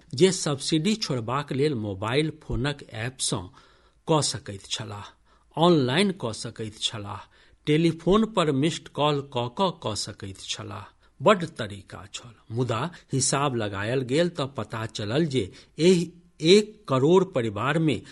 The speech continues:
अस्सी परसेंट सँ बेसी लोक ओ छलाह जे स्वयं डिस्ट्रीब्यूटरक ओहिठाम स्वयं गेलाह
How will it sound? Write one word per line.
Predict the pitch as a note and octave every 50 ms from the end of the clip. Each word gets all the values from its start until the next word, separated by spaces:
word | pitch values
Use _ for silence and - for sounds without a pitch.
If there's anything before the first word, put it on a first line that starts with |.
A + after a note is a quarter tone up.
| - _ _ - -
अस्सी | D#3 - - - - - A#3+ A#3+ B3 A#3+ -
परसेंट | D3 C3+ A#2+ - - F3 F3+ F#3 F3
सँ | - - D#3+ C#3 B2 G#2+
बेसी | G#2 B2 C3 C3 - - F#3 D3+
लोक | B2 B2 C#3+ D#3+ - - - -
ओ | D3+ F#3+ A3+ G#3+
छलाह | A3 - - G#2 G2+ G2+ A#2+ D#3 E3+ - - - -
जे | B2 C3+ E3 F3+
स्वयं | - - - - D3 F3 G3+ G#3+ G3+ D3+
डिस्ट्रीब्यूटरक | D3+ D3+ - - - - C#3 A#2+ A2 B2+ C3+ C#3 C3+ C3+ E3+ E3 F#3+ F#3 - - - -
ओहिठाम | B2+ C3 B2+ A#2 - - - C#3 C#3 C#3 C#3+ C3
स्वयं | B2+ - - - D#3+ F#3 G#3+ A3+ A3 F#3+
गेलाह | C3+ A2 G2+ G2+ G2 F2+ - - -